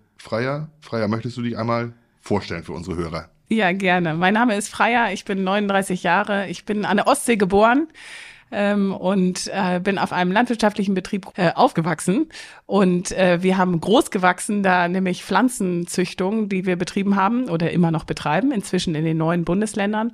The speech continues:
Speaker 2: Und dann, ähm, hab ich ein B W L-Studium gemacht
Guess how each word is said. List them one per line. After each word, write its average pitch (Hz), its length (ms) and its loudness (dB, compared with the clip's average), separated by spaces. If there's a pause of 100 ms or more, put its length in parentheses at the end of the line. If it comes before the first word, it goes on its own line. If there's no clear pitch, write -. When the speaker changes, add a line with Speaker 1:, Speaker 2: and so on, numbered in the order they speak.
(600)
Speaker 2:
Und 208 200 2
dann, 240 460 4
ähm, 220 500 6
hab 214 160 2
ich 202 380 -6
ein 202 260 2
B 202 160 2
W 190 100 2
L-Studium 226 680 0
gemacht 226 600 0